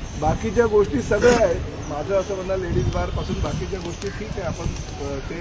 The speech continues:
थोड्याफार प्रमाणात इकडे तिकडे करू शकतो, पण ह्याला बिलकुल क्षमा नाही. हे पूर्णपणे पहिली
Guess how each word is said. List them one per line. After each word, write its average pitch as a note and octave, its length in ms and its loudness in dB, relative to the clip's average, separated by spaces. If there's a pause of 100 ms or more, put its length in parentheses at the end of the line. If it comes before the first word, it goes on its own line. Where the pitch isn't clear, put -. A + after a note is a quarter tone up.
(200)
थोड्याफार E3 320 -6
प्रमाणात E3 500 -8
इकडे D#3 260 -8
तिकडे D#3+ 320 -8
करू E3+ 100 -6
शकतो, F3 340 -8 (520)
पण F3+ 100 -4
ह्याला F#3+ 300 4
बिलकुल A#3 340 -2
क्षमा G3 340 0
नाही. D#3+ 140 -4
हे F3 100 -2
पूर्णपणे B3 720 -2
पहिली A3 400 0